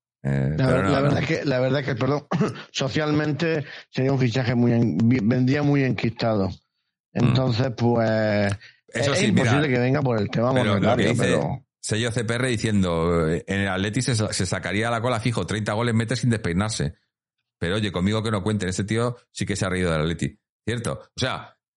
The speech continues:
Speaker 1: eso, le, eh, salen mañana, le presentan y viene Cristiano y dice, "Pido perdón por todo lo que", si pide per-, pero es que le veis a, a Cristiano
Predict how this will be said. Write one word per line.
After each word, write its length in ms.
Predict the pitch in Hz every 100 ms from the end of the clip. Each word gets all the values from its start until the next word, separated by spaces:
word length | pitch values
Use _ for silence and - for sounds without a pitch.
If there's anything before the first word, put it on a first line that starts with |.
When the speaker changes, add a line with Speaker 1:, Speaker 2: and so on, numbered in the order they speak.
| _ _ _ _ _ _ -
Speaker 1:
eso, 260 | 117 95 69
le, 200 | 98 104 104
eh, 760 | 117 120 117 113 113 117 104
salen 280 | 95 131 147
mañana, 360 | 131 117 110 98
le 100 | 101
presentan 460 | 101 110 143 156 -
y 80 | 107
viene 220 | 117 135
Cristiano 340 | 123 113 127
y 40 | 123
dice, 760 | 110 107 104 101 98 95 92 -
"Pido 200 | 120 131
perdón 340 | 123 120 127
por 180 | 117 117
todo 300 | 113 120 117
lo 60 | 113
que", 60 | 98
si 140 | 107
pide 260 | 95 120 120
per-, 320 | 127 107 -
pero 160 | 76 78
es 40 |
que 80 | 80 76 58 60
le 160 | 92 92
veis 140 | 101 120
a, 120 | 117
a 140 | 107 110
Cristiano 600 | 113 117 117 120 113 113